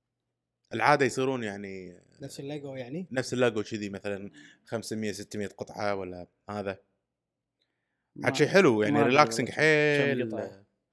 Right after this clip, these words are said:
Speaker 3: بس بجرب يعني، شوف. هذا طبعا على، على،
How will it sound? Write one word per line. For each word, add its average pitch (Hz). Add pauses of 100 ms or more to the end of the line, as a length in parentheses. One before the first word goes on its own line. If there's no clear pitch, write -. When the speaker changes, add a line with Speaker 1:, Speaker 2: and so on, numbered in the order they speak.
(240)
Speaker 3:
بس 175
بجرب 233 (140)
يعني، 131 (280)
شوف. 113 (760)
هذا 240
طبعا 233
على، 160 (500)
على، 135